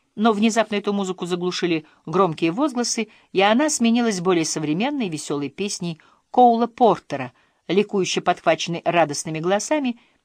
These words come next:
не затруднявшими себя точностью воспроизведения мелодии. «Назови меня легкомысленной, назови меня ветреной», завывая и смеясь, распевал импровизированный хор.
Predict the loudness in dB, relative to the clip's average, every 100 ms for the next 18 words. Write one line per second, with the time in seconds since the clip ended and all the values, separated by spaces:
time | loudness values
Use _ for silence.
0 | -2 0 2 0 -2 0 2 2 0 -4
1 | -4 -4 -4 -2 -2 -2 -6 -10 -8 -8
2 | -8 _ _ _ -4 -4 -4 -6 -2 -2
3 | -2 -4 -4 -6 -6 -8 -8 -10 -10 _
4 | _ _ _ -6 -2 -2 -2 -4 -4 -4
5 | -6 -2 -2 -2 -6 -8 -10 -10 _ _
6 | _ -10 -4 -4 -2 -2 -2 -2 -2 -4
7 | -6 -10 -8 -10 _ _ _ _ -4 0
8 | 2 4 4 4 2 -2 -4 -2 -2 -4
9 | -8 -6 0 0 0 -6 -6 -4 -4 -2
10 | -4 -4 -6 -8 -10 -12 -12